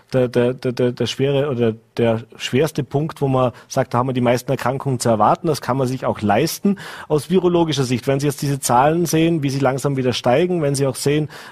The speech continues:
äh, wie die Menschen zusammenkommen, was haben Sie denn für Perspektive oder wie sehen Sie auf den Herbst auch hin?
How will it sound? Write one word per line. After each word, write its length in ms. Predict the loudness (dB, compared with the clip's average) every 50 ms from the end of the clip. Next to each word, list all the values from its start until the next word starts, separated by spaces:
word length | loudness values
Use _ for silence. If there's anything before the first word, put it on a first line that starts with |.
| -6 -2
äh, 140 | -2 0 0
wie 80 | 0
die 80 | 0 0
Menschen 220 | 0 -2 -2 -4
zusammenkommen, 680 | -4 -2 0 0 0 0 0 0 -2 0 0 -2 -2 0
was 220 | 0 0 0 0 -2
haben 180 | -2 -2 -2 -4
Sie 200 | -2 -2 0 0
denn 160 | 2 0 0
für 260 | 0 0 0 0 0
Perspektive 640 | 0 -2 -4 -2 -2 -6 -4 -2 -2 -2 0 0 0
oder 180 | 0 0 0 0
wie 80 | -2
sehen 260 | 0 0 0 0 0 -2
Sie 180 | 0 0 0
auf 120 | 0 0 0
den 140 | -2 0
Herbst 340 | 0 0 0 0 -4 -4 -4
auch 140 | -4 -2 -2
hin? 280 | -4 -4 -4 -4 -6